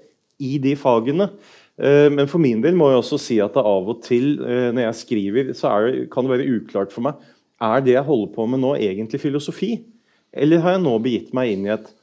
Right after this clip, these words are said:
annet fag? Eh, for filosofien har jo denne åpningen mot alle, alle de ulike fagene, og da jeg skrev boken om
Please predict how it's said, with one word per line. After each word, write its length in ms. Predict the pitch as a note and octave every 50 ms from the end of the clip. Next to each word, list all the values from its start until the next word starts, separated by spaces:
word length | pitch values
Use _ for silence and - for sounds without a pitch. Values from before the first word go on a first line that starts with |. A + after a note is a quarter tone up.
| _ _ _ -
annet 640 | C#3 A#2+ G2 F#2 E2+ E2 F#2+ F2+ - - - - - _ _ _ _ _ - _ _
fag? 420 | _ _ - G2 F#2 F2+ F2+ F2 F2+ F2+ _ _ _ _ _ _ _ _ _ _ _ _ _ _ _ -
Eh, 160 | B2 B2 B2+
for 100 | B2 C#3+
filosofien 540 | C#3 F3+ E3+ E3 E3 - F3+ E3 E3+ D#3+ F3
har 340 | E3 - C3 A#2 G#2+ A#2 D3
jo 100 | F3+ F3+
denne 160 | D#3+ C#3 D#3
åpningen 520 | D#3+ D#3 A2+ G#2 - - A2 B2+ D3 D#3
mot 220 | D3 C#3+ D3 C#3+ -
alle, 280 | D3 A#2+ A2 G2+ A2 A#2+
alle 240 | B2 C3 A#2 G2+ G2
de 120 | A2+ A2+ G#2
ulike 180 | G2 - B2
fagene, 300 | - A2+ G2+ G2 G#2 A#2+
og 80 | C3 C3
da 120 | C3+ C#3+
jeg 80 | C#3+ C#3+
skrev 160 | D3+ D3+ C#3+ C3
boken 260 | A#2+ - - B2+ C3+
om 140 | C3+ C#3